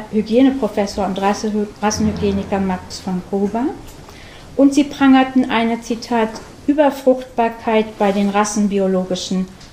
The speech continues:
Minderwertigen“ an, die in dem sogenannten Subproletariat angesiedelt wurden. Eugeniker und Rassenhygieniker legten in der gesellschaftlichen Bewertung der Armutsbevölkerung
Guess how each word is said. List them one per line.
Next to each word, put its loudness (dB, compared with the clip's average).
Minderwertigen“ 0
an, -6
die 2
in 6
dem 2
sogenannten 0
Subproletariat 0
angesiedelt -6
wurden. -10
Eugeniker 4
und -2
Rassenhygieniker 6
legten 2
in 2
der 4
gesellschaftlichen 2
Bewertung 2
der 0
Armutsbevölkerung -2